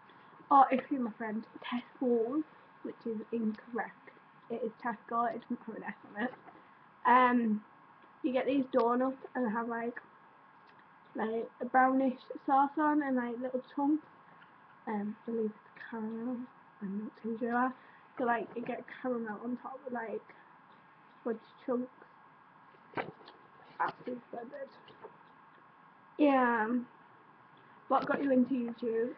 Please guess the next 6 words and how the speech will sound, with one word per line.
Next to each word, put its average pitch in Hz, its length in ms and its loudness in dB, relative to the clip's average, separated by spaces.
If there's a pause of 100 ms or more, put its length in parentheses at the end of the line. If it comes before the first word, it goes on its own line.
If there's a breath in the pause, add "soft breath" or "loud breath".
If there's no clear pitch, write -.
(140)
Um, 233 480 0 (1500 loud breath)
I - 100 -8
started 330 440 10
watching 240 880 -2 (180)
a 240 60 -2
channel. 214 600 -4